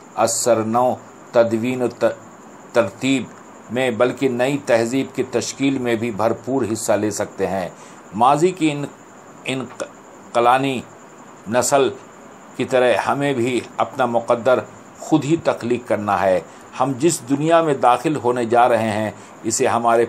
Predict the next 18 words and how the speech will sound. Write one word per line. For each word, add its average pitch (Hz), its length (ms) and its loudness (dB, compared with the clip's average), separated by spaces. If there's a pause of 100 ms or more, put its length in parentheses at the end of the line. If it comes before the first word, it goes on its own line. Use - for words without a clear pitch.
पुराने 120 340 2
तजुर्बात 113 580 2
से 107 200 -6
दूर 123 360 -4
का 120 220 2
भी 107 220 -2
वास्ता 101 380 0
नहीं, 90 320 -6 (400)
इसलिए 135 320 -2
तमाम 131 500 2
नफसियाती 123 600 0
अंदाज़े 117 720 2 (380)
और 123 340 2
तखमीने 135 640 -2 (300)
मशकूक 143 640 0
नज़र 117 240 2
आते 107 260 2
हैं। 98 320 -4